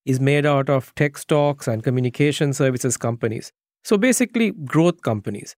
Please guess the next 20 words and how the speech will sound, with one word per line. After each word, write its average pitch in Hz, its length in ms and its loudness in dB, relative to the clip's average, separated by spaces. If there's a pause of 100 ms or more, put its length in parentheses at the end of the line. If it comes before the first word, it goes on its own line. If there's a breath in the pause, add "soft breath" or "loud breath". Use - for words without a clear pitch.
In 143 100 -2
Southeast 180 440 0
Asia, 175 380 2
that 156 160 0
proportion 170 460 0
is 151 100 2
only 143 220 2
about 135 320 0
ten 131 180 2
percent. - 400 -4 (400)
So 185 380 2 (120)
this 175 460 0
makes 220 320 0
Southeast 165 480 -2
Asia 143 480 0
a 123 160 0
very 143 280 0
attractive 143 600 0
investment 120 560 0
destination. 117 720 -4